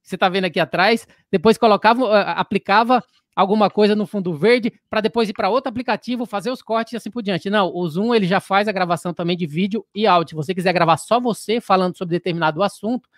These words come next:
e colocar nas redes sociais, ele já ajuda. E pra podcast, então, também ele é uma mão na roda. E só pra salientar um ponto que é importante,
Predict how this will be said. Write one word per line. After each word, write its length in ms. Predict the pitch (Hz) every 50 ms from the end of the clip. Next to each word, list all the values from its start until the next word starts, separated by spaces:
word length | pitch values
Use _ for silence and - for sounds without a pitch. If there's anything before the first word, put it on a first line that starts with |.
| _ _ _ -
e 60 | 170
colocar 300 | - 196 196 165 - 185
nas 160 | 180 180 147
redes 180 | 160 175 165 -
sociais, 360 | 196 196 - 214 190 190 180
ele 140 | 208 202 196
já 140 | 165 214 208
ajuda. 380 | 165 156 185 190 185 196 180 - _ _ _ _
E 80 | 208 196
pra 160 | - 202 208
podcast, 560 | - - 226 202 208 - 190 180 185 - 196
então, 240 | 196 175 - 190 185
também 360 | - - 190 175 170 180 190
ele 100 | 190 185
é 60 | 185
uma 160 | 180 180 175
mão 200 | 170 165 185 202 190 _ _ _ _ _
na 100 | 180 180
roda. 360 | 180 160 170 170 165 151 135 - _ _ -
E 40 | 202
só 140 | - 254
pra 140 | - 339 294
salientar 500 | - 302 269 240 233 208 180 - 196 196
um 80 | 185 156
ponto 320 | - - 185 214 220 -
que 80 | _ 190
é 20 |
importante, 640 | 180 - 175 160 135 _ - 180 220 226 - -